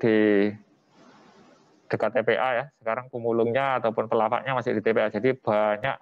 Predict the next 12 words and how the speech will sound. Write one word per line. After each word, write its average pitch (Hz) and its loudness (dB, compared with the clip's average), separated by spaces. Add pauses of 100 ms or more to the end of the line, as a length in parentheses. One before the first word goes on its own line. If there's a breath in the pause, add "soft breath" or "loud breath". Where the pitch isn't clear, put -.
(160)
dari 104 0
area-area 117 2
Surabaya 107 2
yang 107 -4
lain, 113 2
terutama 107 -4
pusat 110 -2
sama 101 -8 (640)
timur 127 2
ya, 107 2 (500)
itu 135 0
masih 131 -2